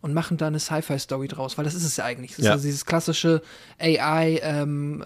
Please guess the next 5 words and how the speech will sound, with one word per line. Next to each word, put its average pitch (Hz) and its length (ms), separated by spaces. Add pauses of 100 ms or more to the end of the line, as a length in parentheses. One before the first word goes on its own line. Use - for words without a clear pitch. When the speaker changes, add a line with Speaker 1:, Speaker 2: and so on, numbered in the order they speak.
Speaker 1:
ähm, 143 640
Asimov-Roboter-Thema, 151 1400
ne, 180 240
mit 151 220
den, 143 280